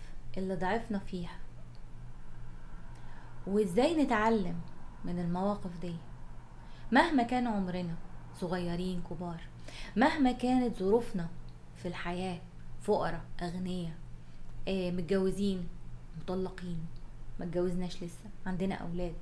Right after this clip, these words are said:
ما عندناش أولاد، بندرس، بنشتغل،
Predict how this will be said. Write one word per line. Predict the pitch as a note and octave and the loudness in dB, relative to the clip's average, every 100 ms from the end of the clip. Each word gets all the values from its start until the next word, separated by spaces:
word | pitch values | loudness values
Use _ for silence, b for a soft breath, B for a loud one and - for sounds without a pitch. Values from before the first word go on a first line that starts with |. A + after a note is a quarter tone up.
| - | -6
ما | F3+ | -4
عندناش | F3 E3+ F3 - | -4 -4 -4 -4
أولاد، | - E3+ E3+ D#3+ - - - - - - - - - - - - - - - | -4 -4 -4 -6 -6 -6 -4 -4 -4 -6 -8 -6 -6 -6 -8 -6 -8 -8 -2
بندرس، | G3 G3 G#3+ F3+ F3 - - B B B - | 4 6 6 4 0 -4 -6 B B B -6
بنشتغل، | F#3 F3 - F#3+ F3+ | -4 -4 2 2 2